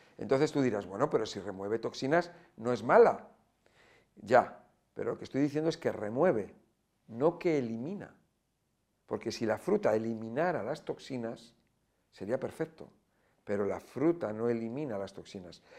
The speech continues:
Lo que elimina la fruta, perdón, lo que elimina las toxinas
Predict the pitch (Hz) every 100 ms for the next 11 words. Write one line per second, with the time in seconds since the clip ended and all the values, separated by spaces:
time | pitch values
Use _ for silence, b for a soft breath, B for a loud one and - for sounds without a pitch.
0 | b 120 117 123 117 127 180 208 190 -
1 | 185 - 175 170 - - 101 104 101 110
2 | 113 120 151 196 117 135 - 135 - 127
3 | 127 -